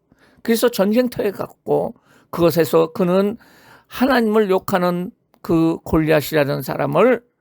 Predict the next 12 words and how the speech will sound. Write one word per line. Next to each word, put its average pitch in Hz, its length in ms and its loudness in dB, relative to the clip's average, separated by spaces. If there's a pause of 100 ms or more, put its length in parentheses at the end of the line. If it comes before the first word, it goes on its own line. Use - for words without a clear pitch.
(1000)
과의 147 300 4
싸움에서 185 920 0 (380)
이기게 175 440 -6
되어서 - 580 -6 (220)
훌륭한 226 840 0 (1200)
장군이 208 540 0
되었고 - 1000 -6 (320)
나중에는 151 520 0
왕이 139 360 0
되었어요. - 540 -8 (680)
우리 233 180 2
친구들 220 680 2